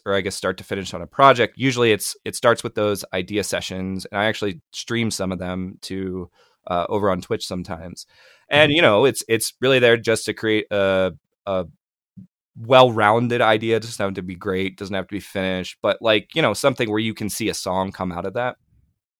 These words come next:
Speaker 1: And after that, I sort of go through, and if I, if I feel like it has promise, then I go through those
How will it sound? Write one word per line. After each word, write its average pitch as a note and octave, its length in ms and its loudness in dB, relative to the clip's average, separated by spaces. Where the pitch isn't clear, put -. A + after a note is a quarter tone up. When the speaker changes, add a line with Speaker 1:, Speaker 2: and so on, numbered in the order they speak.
Speaker 1:
And A2+ 540 2
after C3 300 2
that, G#2+ 320 4
I A2+ 60 2
sort A2 220 -2
of G2+ 60 -2
go G#2+ 140 2
through, A2 200 -4
and A2+ 80 0
if G#2 120 -2
I, G#2 100 4
if G2+ 160 -4
I G2 60 2
feel A#2+ 380 0
like G#2+ 220 2
it - 100 -8
has F#2+ 420 0
promise, C#3 520 2
then G2 500 -2
I F#2 260 -2
go F#2 220 -2
through G2 220 -6
those F2+ 220 -6